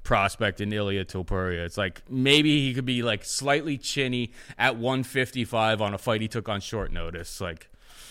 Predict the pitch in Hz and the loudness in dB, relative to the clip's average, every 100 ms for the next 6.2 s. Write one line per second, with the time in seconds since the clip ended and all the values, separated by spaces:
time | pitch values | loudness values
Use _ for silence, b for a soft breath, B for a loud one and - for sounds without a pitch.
0 | b 113 110 113 98 120 98 95 98 85 | b 2 4 4 4 4 6 4 0 -2
1 | 85 82 - - - - - 123 151 151 | -4 -6 -8 -10 -12 -16 0 8 8 8
2 | - 151 160 160 165 170 170 147 170 160 | 2 0 2 4 4 6 2 2 4 4
3 | - 151 127 131 135 135 135 143 143 135 | 6 2 6 4 4 0 -2 0 6 6
4 | 107 147 151 139 120 123 113 127 110 117 | 6 6 8 8 6 2 2 4 6 6
5 | 104 101 104 110 113 110 92 110 107 104 | 6 4 0 -2 0 0 2 4 4 2
6 | 95 | -2